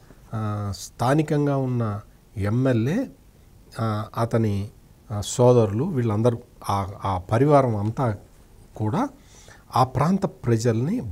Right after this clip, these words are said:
భయభ్రాంతులకి గురి చేస్తున్నారు. తమ మాట వినని వాళ్ళ మీద వాళ్ళు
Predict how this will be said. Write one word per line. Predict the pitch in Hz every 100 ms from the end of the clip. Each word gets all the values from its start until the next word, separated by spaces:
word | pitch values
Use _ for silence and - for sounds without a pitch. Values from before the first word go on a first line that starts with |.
| 80
భయభ్రాంతులకి | 101 175 147 165 151 147 123 120 120 104 95 - - - - 131
గురి | 127 123
చేస్తున్నారు. | 104 - 90 80 80 78 - - - _
తమ | 110 110
మాట | 101 95 113 185 208
వినని | 175 139 143 147
వాళ్ళ | 135 127 120
మీద | 113 110 127 160 160 110 127 - - - - 120
వాళ్ళు | 127 113 104 98